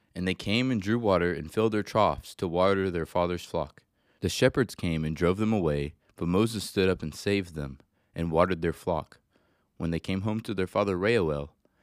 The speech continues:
he said, "How is it that you have come home so soon today?" They said, "An Egyptian delivered us out of the hand of the shepherds, and even drew water for us, and watered the flock."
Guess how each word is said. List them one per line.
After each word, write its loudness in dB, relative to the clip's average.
he -6
said, -4
"How 4
is -2
it -10
that -4
you 4
have 0
come 0
home 2
so 2
soon -2
today?" -2
They -2
said, -4
"An -2
Egyptian -2
delivered 0
us 0
out 2
of -4
the -2
hand -2
of -4
the -2
shepherds, -4
and -4
even -2
drew -2
water 4
for -6
us, -12
and -4
watered 2
the -2
flock." -2